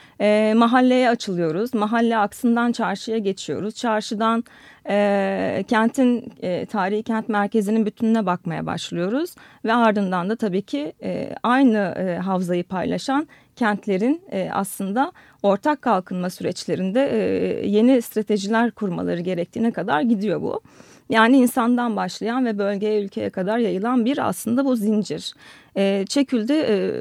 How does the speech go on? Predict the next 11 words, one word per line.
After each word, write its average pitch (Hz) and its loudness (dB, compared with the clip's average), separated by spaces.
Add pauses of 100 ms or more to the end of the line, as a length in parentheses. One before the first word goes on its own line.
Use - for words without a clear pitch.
(520)
e, - -8
tüm 277 4
kurgusunu 196 0
yaptığı 196 0
işlerde 226 0
bu 254 2
zincir 247 4
üzerinden 175 0
devam - -2
ettiriyor. - -6 (720)
Em, 233 4